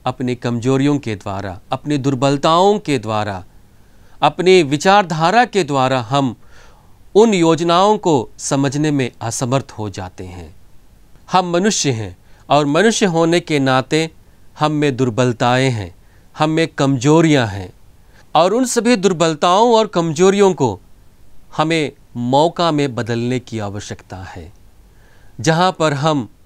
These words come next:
ईश्वरीय प्रेम को गहन रूप से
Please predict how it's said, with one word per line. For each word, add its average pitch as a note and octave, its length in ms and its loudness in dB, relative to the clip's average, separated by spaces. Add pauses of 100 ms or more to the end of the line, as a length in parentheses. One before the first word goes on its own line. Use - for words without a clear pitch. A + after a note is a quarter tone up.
(400)
ईश्वरीय D3+ 520 0
प्रेम C#3+ 500 0
को A2+ 280 -6 (260)
गहन B2+ 380 -2
रूप A#2 180 -6
से G#2+ 280 -6